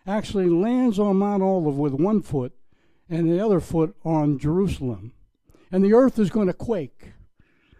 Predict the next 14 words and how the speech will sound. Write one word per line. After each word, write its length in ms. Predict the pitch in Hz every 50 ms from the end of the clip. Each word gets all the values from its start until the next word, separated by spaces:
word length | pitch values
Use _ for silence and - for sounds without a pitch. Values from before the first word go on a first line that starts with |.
| _ _ _ _ -
Now, 340 | 170 175 170 156 135 123 - - - - - - _ _ _ _ _ _ _ - - _ _ _ _ _ -
people 240 | 196 185 160 160
are 80 | 156 147
saying, 260 | - - 170 147 139
"How 280 | 120 160 185 202 220 220 -
can 380 | - 165 147 139 135 135 - - - - _ _
a 140 | - 135 131
man 580 | 127 131 160 165 160 143 131 120 127 147 160 - - - - - - - _ _ _ _ _ _ _ _ _ _ _ _ _ _ _ _ _ _ _ _ _
have 180 | - 156 139
one 260 | 123 131 156 175 190
foot 360 | 175 - - 175 160 160 214 277
in, 380 | 190 151 143 139 139 135 127 - - - - _ _ _ _ _
in 280 | - 135 135 131 127 123
the 320 | 135 131 127 120 117 123